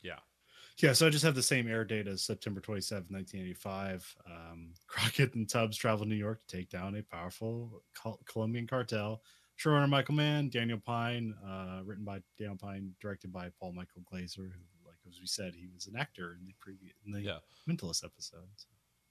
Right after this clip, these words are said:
Speaker 2: twenty years <laughs>
Speaker 1: Yeah, weirdly, it's like,
Speaker 2: divided.
Speaker 1: still working.
Speaker 2: Yeah, he, he should be behind the camera by then. Now he's back in front of the camera.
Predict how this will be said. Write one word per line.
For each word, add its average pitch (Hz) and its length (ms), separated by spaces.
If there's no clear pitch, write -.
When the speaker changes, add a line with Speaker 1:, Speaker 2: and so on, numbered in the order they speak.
Speaker 2:
twenty 92 280
years 95 420
<laughs> 160 460
Speaker 1:
Yeah, 117 220
weirdly, 101 560
it's 101 220
like, 127 220
Speaker 2:
divided. 107 100
Speaker 1:
still 113 360
working. 131 460
Speaker 2:
Yeah, 160 140
he, 170 200
he 160 80
should 220 160
be 185 100
behind 170 420
the 131 60
camera 135 280
by 120 160
then. 156 300
Now 180 160
he's 139 120
back 135 380
in 147 60
front 208 220
of 123 60
the 101 60
camera. 90 420